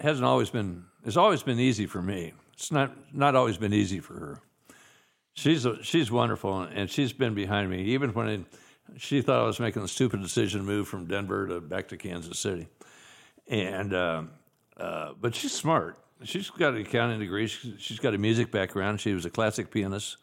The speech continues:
And she was smart, but what she did,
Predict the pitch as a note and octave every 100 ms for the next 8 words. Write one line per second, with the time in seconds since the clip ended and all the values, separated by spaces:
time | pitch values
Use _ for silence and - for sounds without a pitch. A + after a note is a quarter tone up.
0 | - - - - - _ _ C3 G2+ G2+
1 | G2+ F#2+ F#2 E2+ - _ _ _ _ _
2 | - - - F#3 F#3+ - - A2 F2+ -
3 | - G2 F2+ C3+ C3 F3 C3 G#2 F#2 F#2